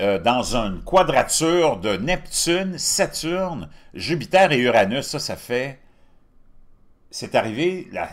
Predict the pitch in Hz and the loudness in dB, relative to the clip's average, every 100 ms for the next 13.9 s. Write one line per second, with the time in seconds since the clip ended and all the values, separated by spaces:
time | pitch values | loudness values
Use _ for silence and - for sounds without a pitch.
0 | 76 101 165 165 117 175 - 95 - 92 | -8 -2 0 0 -2 -2 -6 -4 -6 -4
1 | 143 - - 87 117 117 127 143 - - | -8 -10 -12 -10 -10 -8 -8 -10 -12 -10
2 | 85 - - - - - - - - - | -10 -10 -12 -14 -18 -20 -20 -14 -14 -12
3 | - - - - 87 - 101 87 80 80 | -16 -16 -16 -12 -10 -6 -6 -4 -6 -4
4 | 117 135 - _ - - - - - 76 | -6 -8 -18 _ -20 -20 -20 -20 -16 -12
5 | 73 - 87 82 80 76 110 82 - 98 | -10 -6 -4 -4 -6 -8 -8 -8 -8 -8
6 | 120 95 76 71 80 76 101 - 104 - | -8 -10 -12 -10 -10 -8 -12 -10 -14 -10
7 | 98 76 - - - 78 71 65 - 85 | -12 -12 -18 -20 -20 -16 -16 -18 -18 -18
8 | 107 _ _ _ _ _ _ - - 87 | -18 _ _ _ _ _ _ -20 -20 -14
9 | 87 - 117 80 - 170 131 104 107 90 | -10 -8 -8 -10 -10 -10 -8 -6 -6 -2
10 | 104 85 82 73 87 107 120 - - - | -4 -2 -6 -8 -10 -10 -10 -12 -14 -14
11 | - - 151 127 87 92 90 82 - 101 | -16 -12 -8 -6 -4 -6 -6 -8 -10 -10
12 | 113 120 - 76 - 117 98 80 110 104 | -8 -10 -12 -16 -16 -14 -12 -12 -10 -10
13 | 82 - 87 - - - 104 135 | -10 -14 -14 -12 -14 -14 -14 -14